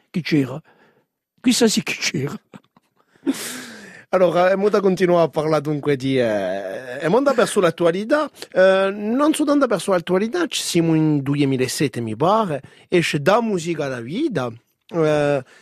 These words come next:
Speaker 2: e quindi penso che, per contro, un, un, uno dei più grandi successi, eh, di,
Speaker 1: Io
Speaker 2: di, di uno di
Speaker 1: io
Speaker 2: disco che
Speaker 1: io
Speaker 2: ho mai
Speaker 1: io
Speaker 2: odiato.
Speaker 1: io dire cose. Cioè, dico, piccato pa su disco e mo detto, "Nanzi, ti invene."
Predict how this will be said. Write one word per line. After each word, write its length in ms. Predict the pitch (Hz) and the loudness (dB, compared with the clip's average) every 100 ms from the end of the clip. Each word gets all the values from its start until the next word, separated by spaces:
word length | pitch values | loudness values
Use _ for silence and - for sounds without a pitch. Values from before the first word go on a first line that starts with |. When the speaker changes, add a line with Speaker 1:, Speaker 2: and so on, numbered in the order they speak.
| _ _ | _ _
Speaker 2:
e 180 | - | -8
quindi 320 | - 311 175 143 143 139 131 | -2 0 0 -6 -6 -10 -8
penso 300 | - 233 233 | -4 -4 -2
che, 80 | 156 147 | 0 0
per 160 | 127 143 | 0 0
contro, 300 | 190 262 170 | 0 0 -2
un, 100 | 143 196 | -4 -4
un, 320 | 147 117 143 | -6 -8 -4
uno 180 | 170 202 | 0 0
dei 140 | 147 127 | 0 -2
più 100 | 131 | -2
grandi 260 | 151 185 | 0 -2
successi, 520 | 185 220 175 139 - 143 | -4 -6 -2 -2 0 -2
eh, 80 | |
di, 140 | 160 120 | 0 -2
Speaker 1:
Io 300 | 135 202 196 | -2 -4 -8
Speaker 2:
di, 260 | - 135 170 | -6 2 2
di 120 | 151 | 4
uno 160 | 190 196 | 4 4
di 80 | 160 | 2
Speaker 1:
io 40 | 175 | 0
Speaker 2:
disco 240 | - 220 | 2 4
che 80 | 165 | 4
Speaker 1:
io 40 | 165 | 4
Speaker 2:
ho 40 | |
mai 80 | 175 | 6
Speaker 1:
io 80 | 175 | 6
Speaker 2:
odiato. 580 | 156 180 160 113 117 123 - | 6 4 2 0 -2 -2 -2
Speaker 1:
io 80 | 151 | 0
dire 260 | 143 139 | 2 2
cose. 460 | 123 170 143 123 - _ _ - - _ - | 2 0 -2 -8 -12 _ _ -20 -20 _ -8
Cioè, 80 | 147 | -2
dico, 240 | 147 143 | 0 -2
piccato 460 | - 208 262 233 208 | -4 -2 -2 -2 -6
pa 100 | 185 | -6
su 160 | - | -4
disco 320 | 180 170 - | -4 -4 -2
e 20 | 156 | 0
mo 120 | 156 | 2
detto, 240 | 151 - | 0 0
"Nanzi, 340 | 156 190 127 139 | -2 -2 -4 -6
ti 120 | 180 | -4
invene." 360 | 190 202 208 | 0 -2 -4